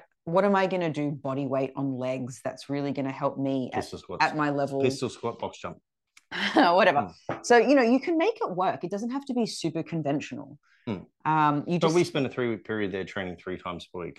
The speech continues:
Speaker 2: on average.
Speaker 1: Mm.
Speaker 2: Uh, when our normal intention is to train four times per week. And I would say my optimal training days per week when I'm looking at trying to get as big as humanly possible, which is never, ever again,
Speaker 1: <laughs>
Speaker 2: uh, five days per week.
Speaker 1: Yeah. All right.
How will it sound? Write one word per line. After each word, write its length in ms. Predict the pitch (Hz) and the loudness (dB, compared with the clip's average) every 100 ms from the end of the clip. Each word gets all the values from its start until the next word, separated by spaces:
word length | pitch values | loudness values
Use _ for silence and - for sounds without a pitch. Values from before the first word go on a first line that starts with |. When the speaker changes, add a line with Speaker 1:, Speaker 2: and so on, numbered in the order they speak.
| _ | _
Speaker 2:
on 140 | 101 90 | -10 -8
average. 340 | 78 76 - - | -10 -14 -10 -4
Speaker 1:
Mm. 340 | 180 135 120 - _ 104 | -2 -2 -8 -14 _ -6
Speaker 2:
Uh, 80 | |
when 300 | 101 101 110 | -2 0 0
our 180 | 107 101 | 0 -2
normal 540 | 95 110 113 113 107 98 | -2 -2 0 0 -2 -4
intention 480 | 90 98 92 - | -6 -10 -10 -10
is 80 | 87 | -12
to 100 | - | -12
train 240 | - 90 82 | -12 -12 -12
four 140 | 95 95 | -10 -6
times 280 | 104 101 - | -6 -8 -6
per 120 | 113 | -6
week. 220 | 180 - _ _ _ - | -6 -10 _ _ _ -6
And 100 | 104 | -2
I 60 | |
would 160 | 101 98 | 0 -2
say 240 | 98 95 | -2 -4
my 220 | 95 92 - 98 | -2 -4 -4 -8
optimal 600 | 104 - 113 101 92 85 | -8 -4 -2 -2 -4 -6
training 500 | 98 90 90 87 80 | -6 -6 -6 -8 -8
days 280 | 87 87 85 | -6 -6 -8
per 180 | - 92 | -8 -6
week 240 | 87 90 - | -6 -6 -8
when 180 | 92 | -10
I'm 140 | 87 87 | -8 -8
looking 240 | 85 90 | -8 -10
at 100 | 87 | -10
trying 180 | - 87 | -10 -10
to 60 | 82 | -8
get 200 | 95 85 | -8 -10
as 120 | 85 | -6
big 220 | 82 98 | -4 -2
as 140 | 98 | -2
humanly 320 | - 95 90 87 | -4 -6 -6 -4
possible, 400 | 175 165 143 196 | -4 -4 -6 -6
which 160 | - | -8
is 80 | 185 | -8
never, 240 | 185 143 202 _ _ 139 | -8 -8 -14 _ _ -10
ever 220 | 104 101 | -6 -6
again, 260 | 123 117 - _ | -6 -12 -18 _
Speaker 1:
<laughs> 400 | 185 170 175 190 - | -12 -6 -4 -4 -2
Speaker 2:
uh, 800 | 104 101 98 196 95 95 98 - - _ _ | 0 0 0 -4 -6 -6 -10 -12 -18 _ _
five 220 | - 98 | -2 -2
days 180 | 87 85 | -2 -8
per 100 | - | -12
week. 200 | - - - | -14 -14 -8
Speaker 1:
Yeah. 160 | 139 - _ - - - - | -6 -8 _ -20 -20 -10 0
All 80 | |
right. 120 | 190 | 2